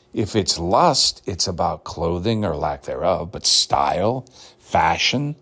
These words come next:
all of which co-, is expensive to really pull off. And as we know, women in particular cost money. It's hard to have a girlfriend or have a woman interested in you at any age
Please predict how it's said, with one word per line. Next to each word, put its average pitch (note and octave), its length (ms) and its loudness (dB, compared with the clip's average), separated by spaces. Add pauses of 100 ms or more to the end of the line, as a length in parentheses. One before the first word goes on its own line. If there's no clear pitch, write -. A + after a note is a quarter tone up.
(840)
all B2 260 6
of A2 100 -4
which F#2+ 300 0
co-, F#2+ 260 2
is G2+ 160 -2
expensive A2 600 0
to - 120 -4
really F2+ 240 -2
pull - 260 0
off. - 400 0 (840)
And F#2+ 420 2 (800)
as F2 160 0
we F#2 100 -2
know, G2 160 6
women A2 380 4
in C#2 80 -8
particular C#3 500 -2
cost - 440 2
money. - 340 -10 (1200)
It's - 140 -6
hard B2 400 2
to D#2+ 100 -10
have F2 220 0
a D#2+ 160 -4 (180)
girlfriend F2 560 0
or D2 240 -6
have D2 260 -6
a D#2 80 -6
woman D#2+ 360 -4
interested E2+ 480 -8
in D2+ 100 -8
you E2 160 -4
at D#2+ 80 -4
any G#2 320 -2
age D2+ 340 -12